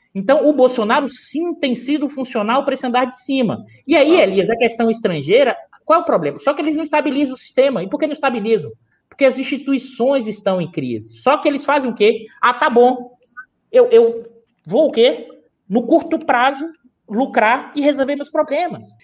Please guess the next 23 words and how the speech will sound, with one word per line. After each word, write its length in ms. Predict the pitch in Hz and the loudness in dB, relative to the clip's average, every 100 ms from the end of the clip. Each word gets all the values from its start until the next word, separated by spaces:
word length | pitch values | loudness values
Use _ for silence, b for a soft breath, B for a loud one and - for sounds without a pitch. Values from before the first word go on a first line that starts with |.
| b | b
E 100 | 285 | 0
aí, 640 | 320 254 294 349 220 117 - | 2 2 0 -2 -2 -6 -6
a 80 | 220 | -4
gente 300 | 226 277 - | -4 -6 -4
abre 280 | 254 320 247 | -2 -2 -2
no 120 | 240 | -4
pré-sal, 520 | 220 175 - 233 330 | -2 -4 -2 0 2
Elias, 300 | 190 127 117 | 0 -2 -10
mas 200 | 147 226 | -6 -4
esse 160 | 285 285 | -6 -8
pessoal 380 | 254 240 214 202 | -10 -2 0 0
do 120 | 170 | -4
grande 300 | 160 233 - | -2 -2 0
capital 360 | 214 - 180 | -4 -2 -2
do 80 | 175 | 0
varejo 420 | 170 165 208 277 | 0 0 0 -2
ganha 160 | 277 311 | -4 -6
espaço. 500 | - - - 453 - - _ _ - | -4 -2 0 -2 -8 -20 _ _ -8
O 120 | 214 | -4
dono 340 | 190 302 320 | 0 0 0
da 140 | 277 262 | 2 2
Havan, 420 | 196 208 208 208 - _ | 2 0 0 -2 -10 _
o, 120 | - | -10